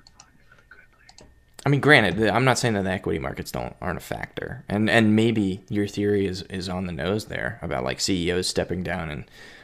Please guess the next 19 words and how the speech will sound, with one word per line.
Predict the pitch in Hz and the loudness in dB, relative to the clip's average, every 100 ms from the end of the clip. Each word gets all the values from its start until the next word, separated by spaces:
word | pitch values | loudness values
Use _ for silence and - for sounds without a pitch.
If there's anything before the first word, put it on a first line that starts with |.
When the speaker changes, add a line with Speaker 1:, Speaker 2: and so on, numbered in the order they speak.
| - | -4
Speaker 2:
liquidating, | 104 104 101 98 98 92 | -2 2 4 4 2 6
but, | 127 120 | 6 8
like, | 123 | 6
in | 127 | 4
a | |
lot | 117 139 | 6 4
of | 147 | 4
cases, | 120 113 101 | 0 0 0
those, | 107 104 - | 2 2 2
those | 104 104 107 - | 2 2 0 -8
com-, | - 110 110 | -6 0 0
those, | - 107 104 104 | 4 4 4 2
um, | 95 85 87 - - | 2 0 -4 -10 0
corporates, | 139 - 101 - - - - - - | 2 4 2 2 -8 -12 -20 -20 -2
they | - 113 | 2 6
have | 117 104 95 95 _ _ _ _ | 6 4 0 -6 _ _ _ _
preferred | - - 95 101 | -2 0 0 0
shares, | - 127 135 143 - - _ _ _ _ _ _ _ | 0 2 2 -2 -8 -10 _ _ _ _ _ _ _
um, | 104 95 87 85 85 | 2 2 0 -4 -8